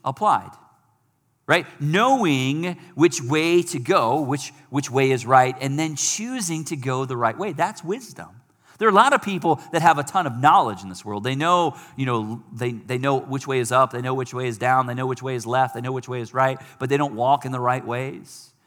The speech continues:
They live foolishly. The difference between knowledge and wisdom is that wisdom is knowledge applied. And here's the thing that I've learned about wisdom.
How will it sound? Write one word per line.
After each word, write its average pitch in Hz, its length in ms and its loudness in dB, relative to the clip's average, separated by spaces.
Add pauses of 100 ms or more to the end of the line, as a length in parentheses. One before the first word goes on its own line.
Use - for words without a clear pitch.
(200)
They 123 100 -6
live 127 200 -4
foolishly. 151 920 -8 (2500)
The 120 80 -10
difference 160 340 -4
between 123 240 -10
knowledge 113 320 -2
and 104 120 -10
wisdom 104 380 -8
is 90 140 -12
that 95 140 -8 (360)
wisdom 107 600 -4
is 90 140 -12
knowledge 95 680 -8 (240)
applied. 87 640 -14 (920)
And 143 80 -4
here's 254 200 -4
the 185 80 -4
thing 147 180 -2
that 127 80 0
I've 139 220 6
learned 117 260 -2
about 104 260 -2
wisdom. 101 560 -8